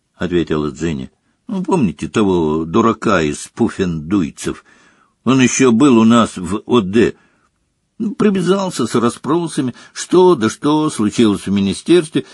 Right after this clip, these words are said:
и так меня довел, я его и шарахнула. А тут входит Слизнард. Я думала назначить наказание, а он только восхитился.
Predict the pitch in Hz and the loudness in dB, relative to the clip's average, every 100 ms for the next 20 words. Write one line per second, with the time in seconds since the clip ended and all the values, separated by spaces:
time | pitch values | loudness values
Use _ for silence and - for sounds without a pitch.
0 | - - - 180 - 107 127 123 98 143 | -16 -14 -2 -2 0 -2 -2 0 0 0
1 | 208 110 73 78 196 101 135 110 82 - | 0 0 -4 -2 0 0 0 -2 -6 -6
2 | - 110 170 170 - 151 147 151 _ _ | -4 0 0 -2 -6 -8 -8 -8 _ _
3 | _ _ - 127 - 233 196 - - - | _ _ -6 -4 2 2 0 -8 -14 0
4 | 175 180 160 - _ _ _ - - 147 | 2 2 -2 -10 _ _ _ -8 0 4
5 | 156 143 151 147 - _ _ _ _ _ | 4 4 0 -2 -6 _ _ _ _ _
6 | _ - 80 143 180 151 170 165 156 143 | _ -8 -4 -2 -2 -2 -2 0 0 0
7 | 135 127 123 117 120 143 - 135 120 131 | -2 0 2 2 0 -4 -4 -6 -2 0
8 | 120 160 156 120 110 123 131 147 127 143 | 0 2 2 4 4 4 4 2 2 0
9 | 123 135 127 - - 123 - 76 - - | 0 0 0 0 -2 -2 -2 -4 -6 -16